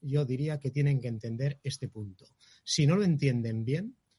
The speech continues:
eh, lo que ocurre es que se va un poco, eh, corriendo, intentando solventar o parchear de manera rápida, a veces comprando mu-, mucha tecnología, pero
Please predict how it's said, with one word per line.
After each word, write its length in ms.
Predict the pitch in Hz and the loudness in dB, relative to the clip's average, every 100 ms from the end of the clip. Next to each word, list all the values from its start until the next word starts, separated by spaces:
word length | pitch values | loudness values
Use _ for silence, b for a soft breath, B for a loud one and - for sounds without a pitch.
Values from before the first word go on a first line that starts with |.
| _ _ _ - | _ _ _ -2
eh, 520 | 143 127 123 123 135 | 0 2 0 -2 -4
lo 220 | 147 131 | -2 -2
que 100 | 127 | -2
ocurre 320 | 135 156 160 175 | -4 -2 -2 -2
es 120 | - | -2
que 100 | 160 | -4
se 160 | - | -2
va 140 | 139 156 | 0 0
un 140 | 156 | 0
poco, 840 | 139 156 180 175 156 139 131 135 | 0 -2 2 2 2 0 -2 -4
eh, 140 | 123 113 | -4 -4
corriendo, 600 | 131 127 160 180 190 262 b b b | -4 0 2 2 2 -4 b b b
intentando 800 | 147 135 131 120 143 147 147 143 | -4 -2 -2 0 0 0 0 -2
solventar 600 | 139 139 117 113 185 202 | -2 -4 -4 -6 -6 -6
o 200 | 170 135 | -4 -4
parchear 500 | 131 127 - 131 139 | -6 -10 -8 -4 -4
de 100 | 135 | -2
manera 480 | 123 123 131 131 123 | -4 -2 -2 -2 -4
rápida, 500 | 139 151 147 147 143 | -2 -2 0 0 0
a 40 | |
veces 300 | 131 135 139 | -2 0 -2
comprando 400 | - 123 143 139 | -2 0 4 4
mu-, 120 | 135 139 | 4 4
mucha 340 | 139 143 156 | 4 2 0
tecnología, 680 | 135 127 123 120 185 170 175 b b b _ _ | -2 -2 -4 -4 -4 -4 -6 b b b _ _
pero 480 | 139 123 120 120 | -2 -2 -6 -8